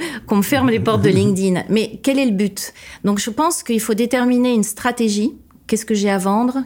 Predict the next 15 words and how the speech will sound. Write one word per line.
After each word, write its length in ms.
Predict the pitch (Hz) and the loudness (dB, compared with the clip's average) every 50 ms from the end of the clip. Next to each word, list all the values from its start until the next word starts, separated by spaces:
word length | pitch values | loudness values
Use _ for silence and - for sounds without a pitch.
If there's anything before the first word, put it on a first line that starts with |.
| - | -6
Quelle 160 | - 214 202 | -4 -2 0
est 60 | 202 196 | 2 2
ma 140 | 190 180 | 0 0
cible ? 400 | 175 - - - 208 220 220 277 285 262 - - | -2 -4 -6 -4 -4 -4 -2 -4 -6 -8 -6 -4
Quel 160 | - 214 196 | -2 0 2
est 40 | 196 | 2
mon 160 | 190 180 175 | 0 0 0
public ? 540 | 170 196 185 175 190 214 226 226 - - - - | -2 -2 -2 0 0 -2 -2 -4 -10 -10 -6 -4
Et 80 | 180 | -4
puis 200 | 165 - - 185 - - | -4 -4 -4 -4 -2 -2
en 100 | 233 254 | -2 -2
fonction 440 | - - 262 233 - - 240 226 | 0 0 -2 -2 -2 0 0 0
de 100 | 202 196 | 0 0
ça, 320 | 190 - - 214 233 311 - - - - - - _ _ - - | -2 -2 -2 -2 -2 -2 -4 -10 -20 -20 -20 -20 _ _ -6 -2
on, 280 | - 180 170 170 135 - | -2 0 0 0 -2 -2